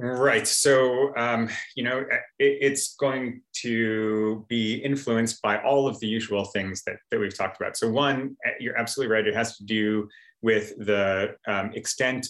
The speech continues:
of immune protection in a population. So as we learn more about, um, the neutralization, uh, from people who have been infected, from people who have had, uh,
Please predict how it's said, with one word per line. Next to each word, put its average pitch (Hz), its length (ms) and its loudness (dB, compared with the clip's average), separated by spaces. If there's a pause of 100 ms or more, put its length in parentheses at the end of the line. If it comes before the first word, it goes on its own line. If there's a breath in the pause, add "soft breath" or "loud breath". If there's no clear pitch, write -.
(120)
of 104 380 0
immune 113 340 0
protection 139 580 -4
in 117 140 -4
a 113 60 -2
population. 117 600 -4
So - 220 -2
as 117 220 0
we 117 100 2
learn 101 200 -4
more 113 340 0
about, 104 380 0 (600 soft breath)
um, 98 400 0
the 101 380 0 (240)
neutralization, 107 1120 0 (420)
uh, 101 200 0
from 113 240 0
people 113 260 0
who 104 80 2
have 104 100 0
been 90 120 -8
infected, 117 600 0
from 98 140 -8
people 98 240 -2
who 92 80 2
have 90 180 -2
had, 90 480 -2 (280)
uh, 87 240 -2